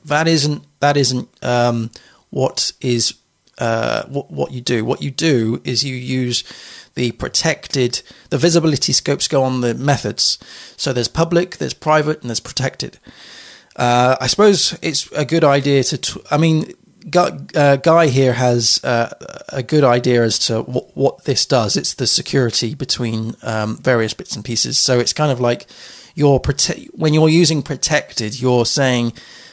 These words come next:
um, the visibility of this method is, is protected to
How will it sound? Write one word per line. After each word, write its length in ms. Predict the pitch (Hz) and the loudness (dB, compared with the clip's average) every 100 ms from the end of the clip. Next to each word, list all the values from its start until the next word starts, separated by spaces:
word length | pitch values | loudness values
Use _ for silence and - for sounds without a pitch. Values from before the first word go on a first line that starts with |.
| _ | _
um, 500 | 127 117 117 117 117 - _ _ | -4 0 2 0 -2 -10 _ _
the 280 | - - 120 | -18 -2 0
visibility 760 | 123 160 160 151 147 - 127 - | 2 2 2 2 2 0 -2 0
of 260 | 139 127 127 | 0 0 0
this 240 | 117 - | 0 0
method 540 | 139 170 - 104 104 - _ _ - | 0 -2 0 -4 -4 -8 _ _ -4
is, 300 | 131 120 - - _ _ | 0 0 -2 -8 _ _
is 400 | - 123 120 - | -4 -2 0 -2
protected 800 | - - - 160 - - 123 113 _ _ - | -4 -6 -4 -4 -4 -6 -6 -8 _ _ -4
to 580 | - - 202 156 151 | -2 2 4 6 4